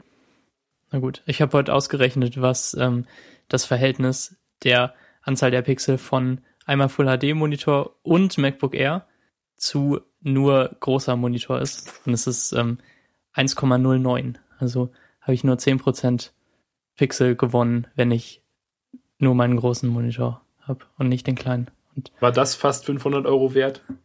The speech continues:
Speaker 1: Ich, ich denke, ja.
Speaker 2: Denkst du wirklich, dass da dein Geld optimal angelegt ist? Kauf doch ein Haus, Max.
Speaker 1: Ich find, es sind auf jeden Fall besser, besser angeordnete Pixel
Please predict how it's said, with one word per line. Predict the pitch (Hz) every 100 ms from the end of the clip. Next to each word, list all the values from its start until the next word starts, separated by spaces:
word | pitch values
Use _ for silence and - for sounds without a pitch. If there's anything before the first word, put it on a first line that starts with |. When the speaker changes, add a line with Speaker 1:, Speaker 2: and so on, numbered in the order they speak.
| _ _ _ -
Speaker 1:
Ich, | 135 -
ich | 143 135
denke, | - 135 135
ja. | 120 120 123 - - - - - - _ _ - - _ _ _ _ -
Speaker 2:
Denkst | 135 135
du | 151
wirklich, | 151 151
dass | 143 -
da | 143
dein | 139
Geld | 139 147
optimal | 151 - 139 139 135
angelegt | 143 139 147 151
ist? | 151 -
Kauf | 160 165
doch | 190
ein | 170 139
Haus, | 196 147 - - _ _ _ _ _ _ _
Max. | 123 120 - - _ _ _ _
Speaker 1:
Ich | - 147
find, | 190 175
es | 156
sind | 160 156
auf | 143
jeden | 147 139
Fall | 135 131 -
besser, | 139 143 147 139 127 127 - _ _ _ _ _ - -
besser | 160 139 - 131
angeordnete | 139 143 123 127 135 120 123
Pixel | 135 - - 127